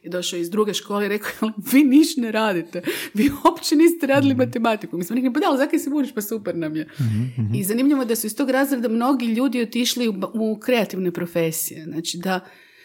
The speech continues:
Speaker 1: je zapravo taj kao profesor, nastavnik Željko Vedrina, koji je bio ekscesan za ono vrijeme, dakle,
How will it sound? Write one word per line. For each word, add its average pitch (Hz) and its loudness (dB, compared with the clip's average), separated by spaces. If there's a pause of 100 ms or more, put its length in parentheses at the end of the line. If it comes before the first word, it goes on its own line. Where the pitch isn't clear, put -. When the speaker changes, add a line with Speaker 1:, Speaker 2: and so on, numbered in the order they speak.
(400)
Speaker 1:
je 226 -2
zapravo 240 2
taj 226 0
kao 185 -4
profesor, 196 -4 (120)
nastavnik 170 -2
Željko 180 -2
Vedrina, 180 -4
koji 196 -4
je 185 0
bio 202 -2 (520)
ekscesan 196 -2
za 165 -4
ono 165 -2
vrijeme, 165 -2
dakle, 185 0